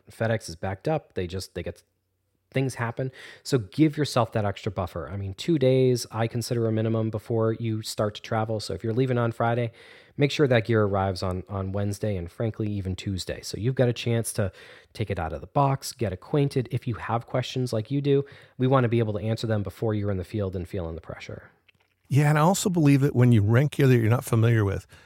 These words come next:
Speaker 2: when it arrives, take it out of
Speaker 1: Yeah.
Speaker 2: the box and shoot something with it, even around your house, just to understand how it works, rather than peeling out of the box when you have a moose standing in front of you.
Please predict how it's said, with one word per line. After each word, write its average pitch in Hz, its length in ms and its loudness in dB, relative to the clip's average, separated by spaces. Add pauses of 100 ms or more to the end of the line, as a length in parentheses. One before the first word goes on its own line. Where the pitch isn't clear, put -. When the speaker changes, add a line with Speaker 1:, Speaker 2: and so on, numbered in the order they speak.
(160)
Speaker 2:
when 147 140 6
it 170 60 4
arrives, 131 440 4
take - 240 -2
it 110 60 0
out 117 100 4
of 160 100 4
Speaker 1:
Yeah. 175 60 2
Speaker 2:
the 147 60 -2
box 104 340 2
and 107 100 0
shoot - 260 -2
something 98 380 0
with 85 160 -4
it, - 160 -12
even 208 180 0
around 160 220 2
your 123 140 4
house, 123 340 2 (440)
just - 280 2
to - 160 -2
understand 127 540 4
how 110 180 4
it - 80 -4
works, - 380 0 (520)
rather 143 360 2
than 120 180 6
peeling 143 400 2
out 127 160 2
of 120 60 4
the 113 60 2
box 107 380 2
when 107 120 2
you 98 60 4
have 104 140 2
a 98 60 2
moose 101 300 6
standing 95 320 2
in 80 100 -2
front 90 220 -2
of 76 40 -10
you. 71 100 -10